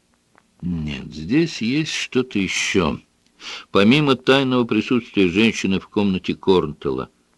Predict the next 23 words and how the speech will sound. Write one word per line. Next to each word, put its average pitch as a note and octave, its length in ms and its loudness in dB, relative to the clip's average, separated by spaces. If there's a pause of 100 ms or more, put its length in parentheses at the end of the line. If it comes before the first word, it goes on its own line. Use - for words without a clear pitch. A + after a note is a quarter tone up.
(960)
Линли A2+ 480 4
чувствовал C#3 540 -2
какую-то A#2 500 -2
загадку, A#2+ 760 -2 (240)
какую-то F2+ 460 -8
скрытую G#2+ 680 -4
угрозу. C3+ 500 -2 (540)
Он D#2 220 -8
чуял E3+ 560 2
ее, C3 240 2
как E2+ 220 -2
взявший F2+ 640 -2
след F#2 520 -6
пес. - 520 -2 (1400)
Нужно F#2 600 0
найти E2 320 -4
способ - 640 -4
поговорить A2 520 -2
об F2 140 -2
этом F2 260 -6
в E2 60 -6
открытую. E2 640 -8
Сейчас - 760 -2